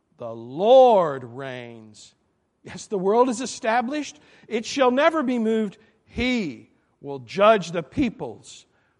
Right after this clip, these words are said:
with equity." Again, it's a great missionary vision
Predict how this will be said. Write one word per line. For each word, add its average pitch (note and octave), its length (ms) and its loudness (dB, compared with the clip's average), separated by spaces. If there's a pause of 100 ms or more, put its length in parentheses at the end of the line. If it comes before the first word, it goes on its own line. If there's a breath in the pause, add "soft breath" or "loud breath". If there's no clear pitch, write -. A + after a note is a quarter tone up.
with B2 180 -20 (120)
equity." E3 580 -12 (1200)
Again, E3+ 440 -14
it's D3 180 -18
a C3 60 -18
great C3+ 280 -18
missionary D3+ 520 -14
vision D3 460 -16